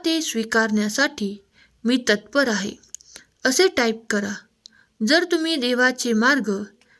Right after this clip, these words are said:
स्वीकारले, तर तुम्हाला कधीही अंधारातून चालावे लागणार नाही.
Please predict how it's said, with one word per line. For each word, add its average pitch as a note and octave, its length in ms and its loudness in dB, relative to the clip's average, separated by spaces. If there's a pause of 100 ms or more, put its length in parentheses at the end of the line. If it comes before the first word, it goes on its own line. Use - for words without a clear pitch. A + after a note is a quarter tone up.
(140)
स्वीकारले, A#3+ 680 2
तर - 300 -8 (760)
तुम्हाला D#4 540 4
कधीही G#3+ 560 -2 (640)
अंधारातून D#4+ 840 4
चालावे A3+ 640 0 (520)
लागणार A3+ 460 2
नाही. G#3 320 -2